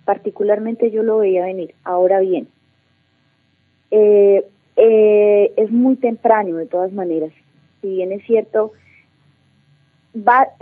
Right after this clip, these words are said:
iba a suceder, me parece que fue demasiado prematuro, me parece que se está implementando de una manera muy prematura y eso desincentiva definitivamente, eh, la actividad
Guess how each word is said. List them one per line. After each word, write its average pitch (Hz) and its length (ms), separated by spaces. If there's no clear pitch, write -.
iba 277 240
a 294 80
suceder, 214 520
me 202 120
parece 185 400
que 220 120
fue 180 220
demasiado 190 580
prematuro, 180 480
me 170 140
parece 170 280
que 196 120
se 196 80
está 196 160
implementando 180 680
de 196 180
una 185 220
manera 196 560
muy 220 400
prematura 202 680
y 220 240
eso 220 400
desincentiva 214 1200
definitivamente, 196 1120
eh, 208 260
la 196 100
actividad 185 680